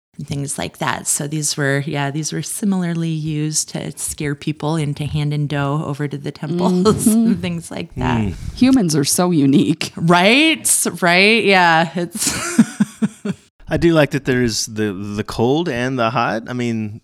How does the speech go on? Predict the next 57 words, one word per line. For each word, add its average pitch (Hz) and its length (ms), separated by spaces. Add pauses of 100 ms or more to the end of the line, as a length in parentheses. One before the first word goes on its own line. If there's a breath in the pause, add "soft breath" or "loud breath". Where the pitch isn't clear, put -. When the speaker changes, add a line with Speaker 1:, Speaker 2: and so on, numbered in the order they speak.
Speaker 3:
'cause 113 140
we 131 160
all 190 80
Speaker 2:
Cold, 160 340
for - 160
sure. 139 460
Speaker 1:
Oh, 220 240
absolutely. 190 680
That 185 120
would 202 80
Speaker 2:
Cold 190 100
Speaker 1:
be 196 60
Speaker 2:
for 180 60
Speaker 1:
my 170 80
Speaker 2:
sure. 165 180
Speaker 1:
hell, 170 300
hundred 175 320
percent. 135 460
Speaker 3:
Yeah. 214 460
I 135 60
mean, 170 140
it's 180 120
creative. 156 600
I'm 113 120
like, 120 240
'cause 123 280
I've 147 240
never, 143 360
I've 139 140
never 139 220
lived 123 240
in 120 40
the 117 80
Midwest, 117 560
but 107 220
Lauren, 117 380
my 98 100
wife, 107 320
is 104 100
from 98 200
Minnesota. 101 640
And 104 160
so 107 120
she's 104 200
like, 359 160
"You 403 200
have 320 140
no 196 200
Speaker 1:
Ooh. - 40
Speaker 3:
idea 147 240
what 131 140
a 117 40
cold 120 340
winter 131 240
is 101 100
like, 123 220
Ryan." 107 380